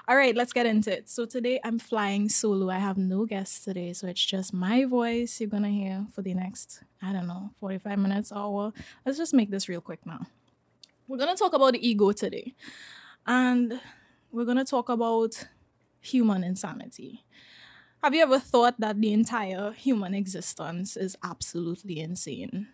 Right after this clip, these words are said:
We've had World War One, World War Two, we've had threats of World War Three. We've had many things that have contributed to the destruction of our planet solely on the basis of the fact that we've done it to ourselves.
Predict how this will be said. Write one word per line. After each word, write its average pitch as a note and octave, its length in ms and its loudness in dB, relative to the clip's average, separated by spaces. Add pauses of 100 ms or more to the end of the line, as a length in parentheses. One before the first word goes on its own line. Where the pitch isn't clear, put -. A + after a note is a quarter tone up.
(800)
We've G#3 220 2
had G3+ 220 0
World F#3 260 -2
War F#3 180 -2
One, E3+ 300 -4
World F3 240 -6
War F3 140 -6
Two, F3+ 200 -10
we've F3+ 160 -12
had F3+ 220 -10
threats B3 300 -4
of G3 120 -2
World F3+ 280 -2
War F3+ 180 -4
Three. - 520 -6 (720)
We've C#4 160 4
had F4 200 8
many C4+ 480 10
things C#4 600 4 (220)
that G#3+ 160 2
have G#3 200 0
contributed G#3 720 0
to A#3+ 80 -2
the A3+ 160 -2
destruction G#3 480 -2
of F#3 100 -4
our E3+ 160 -4
planet F#3 460 -8
solely G3+ 340 -2
on G3 140 2
the F#3+ 40 4
basis F#3 520 -4
of F#3 160 -4
the F#3 80 -4
fact F3+ 260 -10
that - 180 -10
we've F#3 240 -4
done D#3 180 -4
it D#3+ 120 -8
to G3 80 -6
ourselves. F3+ 760 -6